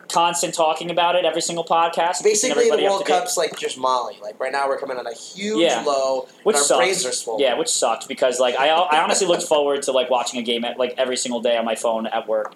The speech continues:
Speaker 1: doing that kind of stuff, 'cause that was the best.
Speaker 2: Also, speaking of Molly, how about this for a hot take?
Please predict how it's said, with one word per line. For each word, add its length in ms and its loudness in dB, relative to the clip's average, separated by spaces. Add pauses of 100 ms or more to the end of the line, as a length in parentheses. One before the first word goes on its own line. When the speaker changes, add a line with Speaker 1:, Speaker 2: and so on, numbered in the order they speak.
(140)
Speaker 1:
doing 160 -6
that 160 -6
kind 100 -6
of 80 -16
stuff, 260 -12
'cause 100 -4
that 100 0
was 100 -4
the 60 -8
best. 360 -8
Speaker 2:
Also, 220 0
speaking 360 -4
of 120 -6
Molly, 380 -4 (120)
how 60 -8
about 100 -14
this 120 -6
for 100 -10
a 60 -10
hot 240 -12
take? 220 -18